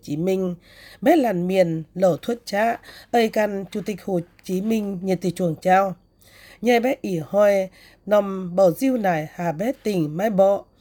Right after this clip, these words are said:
Nái tổng bé, nhiệt tiểu đót hồ, tối kéo đảng, trao có phính miền tổ bùa.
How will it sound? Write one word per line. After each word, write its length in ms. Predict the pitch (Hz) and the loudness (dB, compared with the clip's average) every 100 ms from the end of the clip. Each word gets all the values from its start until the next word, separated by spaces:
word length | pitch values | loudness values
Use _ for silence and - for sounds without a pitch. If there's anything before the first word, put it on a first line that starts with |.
| _ _ - | _ _ -2
Nái 140 | 294 | 0
tổng 320 | 269 190 160 | 2 0 0
bé, 220 | 175 240 269 | -2 -2 -2
nhiệt 220 | 175 170 | -2 -2
tiểu 200 | 202 170 | 0 0
đót 240 | 143 208 254 | 0 -2 -2
hồ, 340 | - 190 190 175 | -4 0 0 0
tối 120 | 196 | -2
kéo 180 | 214 226 | -4 -4
đảng, 320 | 226 196 151 151 | -2 -2 -2 -8
trao 200 | - 220 | -6 -4
có 120 | 214 | -4
phính 280 | 269 202 247 | -6 -4 -2
miền 140 | 196 147 | -2 -2
tổ 280 | 170 156 151 | 0 0 2
bùa. 220 | 180 | 4